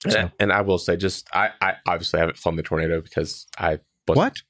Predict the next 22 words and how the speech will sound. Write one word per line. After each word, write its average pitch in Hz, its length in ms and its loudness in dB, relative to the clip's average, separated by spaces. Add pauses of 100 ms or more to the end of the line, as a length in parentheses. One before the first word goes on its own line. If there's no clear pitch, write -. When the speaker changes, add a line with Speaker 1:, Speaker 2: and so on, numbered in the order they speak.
Speaker 1:
Yeah, 92 180 4
I 92 40 2
haven't 85 200 -2
flown 80 240 -2
it. - 140 -4
No. 82 80 0
Speaker 2:
I, 117 280 2
you 127 140 4
know 123 140 2
what? 123 240 2
Speaker 1:
No. 113 160 2 (180)
Speaker 2:
I, 113 60 4
I 117 60 4
have 117 180 2
to 110 120 4
admit, 92 280 0 (100)
I've 107 160 2
never 92 240 2
flown 92 240 -2
it 87 80 -6
either. 90 240 -10
Speaker 1:
No. 80 140 -2